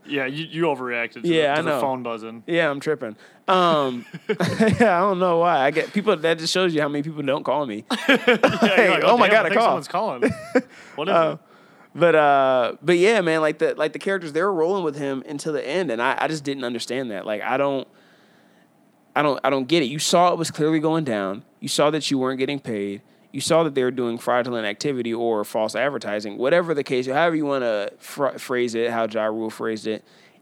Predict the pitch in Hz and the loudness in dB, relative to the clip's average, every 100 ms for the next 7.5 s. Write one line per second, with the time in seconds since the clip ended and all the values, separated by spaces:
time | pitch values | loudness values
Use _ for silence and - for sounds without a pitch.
0 | - 160 170 - - 220 170 180 110 120 | -4 0 2 2 2 2 4 2 0 -4
1 | 107 90 78 _ _ - - 190 190 226 | -8 -14 -16 _ _ -6 2 4 4 2
2 | - 214 208 208 185 156 165 185 165 - | 2 2 2 0 0 2 2 2 -2 -4
3 | - 202 - 143 - 139 139 - 165 156 | 2 2 0 -6 -2 0 0 -4 -4 0
4 | 147 143 170 165 120 - - 170 165 135 | 0 0 -2 -2 -4 -6 -4 -2 0 -2
5 | 135 - - 156 147 165 151 156 143 139 | -4 -12 0 2 2 0 -2 -2 -2 -4
6 | 135 131 165 135 151 127 117 151 143 98 | -4 -4 -2 -2 -4 -2 -2 -4 -6 -10
7 | 104 98 90 92 | -10 -12 -12 -16